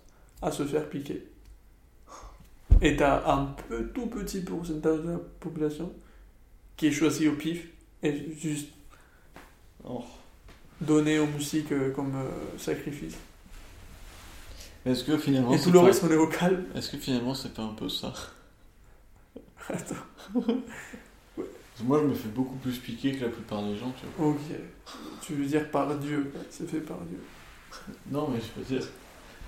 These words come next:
Speaker 2: on est un peu dans ce système-là, sauf que c'est très réparti.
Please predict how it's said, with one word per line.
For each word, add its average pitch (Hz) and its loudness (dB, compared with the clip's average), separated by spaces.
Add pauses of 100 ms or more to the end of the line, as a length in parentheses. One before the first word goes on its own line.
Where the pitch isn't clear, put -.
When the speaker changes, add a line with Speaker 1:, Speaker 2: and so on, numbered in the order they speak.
(640)
Speaker 2:
on 131 2
est 127 2
un 123 -2
peu 147 -2
dans 135 2
ce 127 -4
système-là, 135 -2
sauf 131 -10
que 131 -8
c'est - -10
très 135 -8
réparti. 127 -6